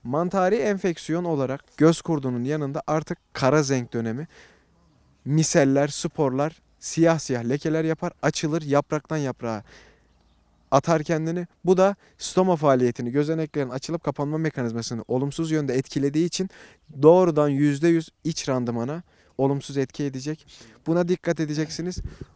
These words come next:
Bunun yanında artık dedik ya hep iklim değişiyor. Fıstık su ihtiyacı olarak, buna da gelelim. Su ihtiyacı olarak yılda dört yüz elli, beş yüz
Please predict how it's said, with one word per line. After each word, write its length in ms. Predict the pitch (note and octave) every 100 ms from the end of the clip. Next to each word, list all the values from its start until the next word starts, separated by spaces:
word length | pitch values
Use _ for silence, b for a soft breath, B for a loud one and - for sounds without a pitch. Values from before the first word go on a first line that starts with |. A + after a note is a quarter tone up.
| B -
Bunun 400 | C#3 D#3 A3+ A3+
yanında 400 | G3 E3+ D#3+ F3
artık 580 | E3 F3+ E3 F3+ - - _ _ _
dedik 320 | D3+ E3 F3+ C#3+
ya 80 |
hep 140 | C#3+ D3 -
iklim 360 | D3+ - D3
değişiyor. 480 | C3+ B2+ - C3+ D3+ - _
Fıstık 520 | - G3 F#3 - F#3+ _ _ _ - - _ b b b b b _ _
su 340 | - - -
ihtiyacı 580 | A#3+ G3+ - E3+ C3+ B2
olarak, 320 | A#2 A#2+ D#3+ _ - _ _ - -
buna 220 | D3 E3
da 60 | D3+
gelelim. 360 | B2+ A2+ C3+ E3+
Su 220 | - -
ihtiyacı 460 | A3+ - E3 C3 B2+
olarak 220 | C#3+ F#3 b b b
yılda 300 | G#3+ G3+ E3
dört 240 | E3 G3 E3+
yüz 100 | D#3
elli, 340 | D#3 F#3 G#3 _ _ _ _ _ -
beş 300 | F#3+ G#3+ -
yüz 300 | D#3 C3+